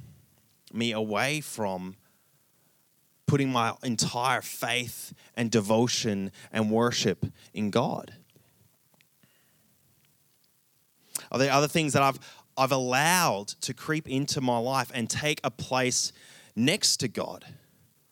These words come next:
or even before God in my desi-, in my devotion?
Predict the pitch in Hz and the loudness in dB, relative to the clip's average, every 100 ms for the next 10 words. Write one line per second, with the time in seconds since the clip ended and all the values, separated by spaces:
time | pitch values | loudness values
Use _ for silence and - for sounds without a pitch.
0 | _ - 135 160 151 139 135 - 165 170 | _ 2 4 4 2 0 -2 0 2 4
1 | 170 147 87 85 - _ _ _ _ _ | 2 2 -4 -4 -14 _ _ _ _ _
2 | _ _ _ _ _ _ _ _ _ _ | _ _ _ _ _ _ _ _ _ _
3 | _ - 113 113 110 98 98 117 - _ | _ -6 0 2 2 0 0 -2 -2 _
4 | _ 104 107 107 101 92 101 120 - | _ -2 0 0 0 0 0 0 -4